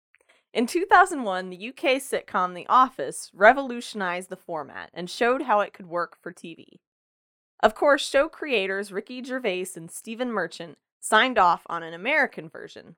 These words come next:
with Greg Daniels. The American Office took off, gaining an intense fan following and lasting nine seasons. The characters addressed the camera directly with interesting asides and funny glances.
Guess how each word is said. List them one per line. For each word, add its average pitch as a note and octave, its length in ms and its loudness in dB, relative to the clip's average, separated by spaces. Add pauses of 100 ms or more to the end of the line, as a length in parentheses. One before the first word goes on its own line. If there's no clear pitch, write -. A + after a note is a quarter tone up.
with D#3+ 140 -18
Greg F#3 300 2
Daniels. E2 680 -14 (680)
The G#3 80 4
American C4 520 4
Office G#3+ 420 -2
took - 260 -4
off, - 400 2
gaining B3+ 400 -2
an G#3 80 -4
intense A3+ 600 -8
fan A3 340 -4
following D#3+ 560 -4 (320)
and E3+ 140 -10
lasting A3 640 2 (100)
nine G3 480 -6
seasons. - 720 -14 (640)
The G3 80 -2
characters D#4 500 2
addressed A3 440 2
the C#4 80 -8
camera G#3 440 -4
directly G3 640 -2
with F3 220 -18
interesting B3+ 720 -4
asides F3 600 0
and E3+ 180 -14
funny F3+ 220 -10
glances. - 760 -18